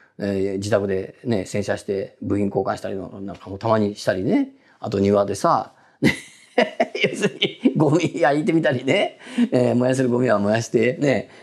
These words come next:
えー、処分したりね、とか。結構ね、に、今庭もね、この間レモンの木植えたりさ、して、楽しいことは楽しいんだよ。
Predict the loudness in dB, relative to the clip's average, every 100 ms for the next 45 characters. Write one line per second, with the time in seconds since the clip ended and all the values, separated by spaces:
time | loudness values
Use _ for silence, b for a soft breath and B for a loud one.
0 | B 2 2 2 2 0 0 0 0 0
1 | -2 -2 0 0 -4 B B 2 2 4
2 | 4 4 4 2 2 2 4 4 2 2
3 | 0 0 0 0 0 0 2 2 2 0
4 | 0 -2 0 0 -2 0 0 0 -4 b
5 | -2 0 0 0 2 4 4 4 0 0
6 | -2 -2 -2 -6